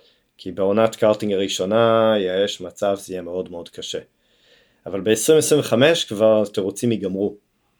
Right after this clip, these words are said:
ובעשרים עשרים וחמש כבר אמורים לתת תוצאות מעולות, וגם בעשרים עשרים ושש.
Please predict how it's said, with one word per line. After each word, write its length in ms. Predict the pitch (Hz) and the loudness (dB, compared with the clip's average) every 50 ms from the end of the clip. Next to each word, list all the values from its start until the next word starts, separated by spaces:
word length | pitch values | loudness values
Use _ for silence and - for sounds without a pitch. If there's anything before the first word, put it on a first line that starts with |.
| _ _ _ _ _ _ _ _ _ _ - | _ _ _ _ _ _ _ _ _ _ -14
ובעשרים 460 | 85 87 85 95 92 - - 120 113 | -12 -10 -8 -8 -6 -2 0 0 0
עשרים 220 | 107 - 110 95 | 0 -2 -4 -2
וחמש 220 | 98 113 127 123 - | 2 2 2 2 0
כבר 220 | - 95 92 87 | -2 -6 -6 -4
אמורים 320 | 95 95 90 98 104 98 | -6 -4 -4 -2 -2 -2
לתת 480 | 98 95 90 85 - - 101 95 - - | -2 -4 -6 -6 -6 -4 -4 -4 -4 -6
תוצאות 460 | - 90 - - 87 90 92 92 - | -14 -14 -10 -8 -6 -6 -6 -8 -10
מעולות, 360 | 87 82 82 87 104 113 110 95 | -14 -12 -6 0 2 2 2 0
וגם 200 | 90 85 92 92 | -2 -6 -6 -6
בעשרים 400 | 92 87 87 82 - - 92 85 | -6 -6 -8 -8 -10 -10 -10 -10
עשרים 280 | 82 - - - 80 78 | -12 -12 -14 -14 -14 -14
ושש. 560 | 76 - - - 143 143 123 - - - - | -12 -8 -4 0 0 0 0 0 -4 -10 -12